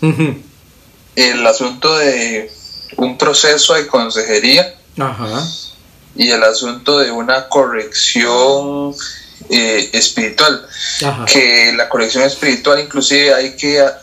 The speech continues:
Speaker 2: no, no significa que no sea un consejo, pero tiene un más, tiene como un,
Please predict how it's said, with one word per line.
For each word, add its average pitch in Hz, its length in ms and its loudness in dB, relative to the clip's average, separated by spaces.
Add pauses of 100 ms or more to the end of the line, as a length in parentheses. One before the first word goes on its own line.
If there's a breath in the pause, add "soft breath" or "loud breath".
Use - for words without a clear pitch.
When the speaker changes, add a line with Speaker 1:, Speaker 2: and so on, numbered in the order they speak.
(140)
Speaker 2:
no, 135 320 0
no 147 80 -10
significa 170 380 -4
que 151 80 -6
no 139 80 2
sea 135 140 2
un 135 60 -6
consejo, 123 520 -2
pero 107 280 0
tiene 131 240 -4
un 151 220 -4
más, 143 480 0
tiene 123 260 -4
como 120 640 -2
un, - 0 -